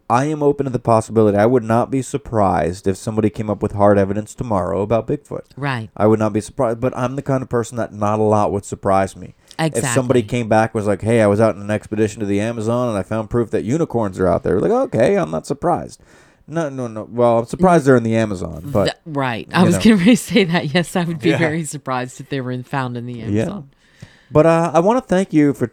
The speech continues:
Speaker 1: for joining us. Uh, it's been fun sitting here talking about Bigfoot, and we could just go on for hours and hours and hours.
Speaker 2: We really could.
Speaker 1: But, uh, unfortunately, some people would probably get bored and, uh,
Speaker 2: I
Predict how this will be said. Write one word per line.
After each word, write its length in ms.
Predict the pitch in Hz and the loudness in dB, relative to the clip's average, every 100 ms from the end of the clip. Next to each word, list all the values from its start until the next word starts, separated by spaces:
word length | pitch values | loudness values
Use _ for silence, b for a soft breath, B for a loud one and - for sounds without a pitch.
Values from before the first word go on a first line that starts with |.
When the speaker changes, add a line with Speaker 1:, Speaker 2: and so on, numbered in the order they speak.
| _ | _
Speaker 1:
for 180 | - 117 | -6 -2
joining 380 | 107 165 156 104 | 2 2 2 -2
us. 320 | 101 - - | -4 -4 -2
Uh, 100 | 95 | 0
it's 260 | 95 98 - | 2 0 -2
been 240 | 113 110 | -6 -6
fun 540 | - - 139 147 147 | -10 -4 -2 -2 -4
sitting 300 | 135 131 127 | -4 -2 -2
here 180 | 127 120 | -2 -6
talking 400 | 104 110 104 110 | -2 -2 -4 -6
about 220 | 107 95 | -2 -2
Bigfoot, 440 | 104 104 - 110 76 | 0 -2 0 0 0
and 140 | 107 | 2
we 80 | 123 | 0
could 160 | - 123 | 0 -2
just 180 | 117 | -2
go 140 | - 107 | 0 0
on 180 | 101 95 | 2 -2
for 120 | 101 - | -6 -4
hours 440 | - 139 131 113 | 0 4 4 4
and 80 | 110 | 2
hours 320 | 110 107 107 | 2 4 2
and 80 | 104 | 0
hours. 400 | 98 101 101 98 | -2 2 2 2
Speaker 2:
We 140 | 170 180 | 2 2
really 320 | 185 214 202 | 2 0 -2
could. 260 | - 214 220 | -6 -6 2
Speaker 1:
But, 160 | 110 | 4
uh, 140 | 107 92 | 4 2
unfortunately, 880 | 104 101 123 131 127 101 95 107 104 | 0 -2 0 2 0 -2 2 2 0
some 220 | 95 113 | -2 -4
people 180 | 104 107 | -4 -4
would 100 | 95 | -4
probably 200 | - 98 | -2 -2
get 180 | 98 - | -2 -6
bored 400 | 98 101 101 98 | 0 2 4 2
and, 220 | 92 92 | -2 -8
uh, 160 | 90 85 | -10 -10
Speaker 2:
I 160 | - | -10